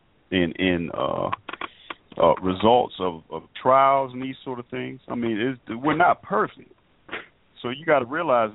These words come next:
that, you know, these things are not gonna work themselves out to perfection one hundred percent of the time. You're gonna have errors. You have people on death row right now that, you know, they releasing, you see, you see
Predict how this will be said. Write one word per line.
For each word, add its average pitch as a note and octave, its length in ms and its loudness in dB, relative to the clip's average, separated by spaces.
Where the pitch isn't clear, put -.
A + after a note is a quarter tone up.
that, G2+ 240 -2
you B2+ 100 -8
know, G#2+ 120 -4
these C#3 160 -4
things B2+ 260 -6
are G2+ 60 -6
not A#2 240 2
gonna G2 140 -4
work G2 300 -6
themselves F#2+ 540 0
out A2 220 2
to G#2+ 80 -6
perfection F2+ 760 -4
one G2 160 -2
hundred F#2+ 240 -4
percent G2 240 -6
of D#2 60 -10
the D2+ 100 -14
time. F2 360 2
You're C3+ 80 0
gonna D#3 220 6
have D#3+ 160 6
errors. D3 360 0
You E3 120 0
have B2 120 2
people C#3 280 -2
on A#2 240 2
death C#3 200 6
row D3 240 -6
right A2 220 0
now G#2+ 300 -8
that, G#2+ 240 0
you A2+ 140 -4
know, F2+ 240 -2
they C3+ 80 2
releasing, C#3+ 480 -2
you E3 240 -8
see, F3+ 260 -2
you G3+ 320 -2
see G3 120 -4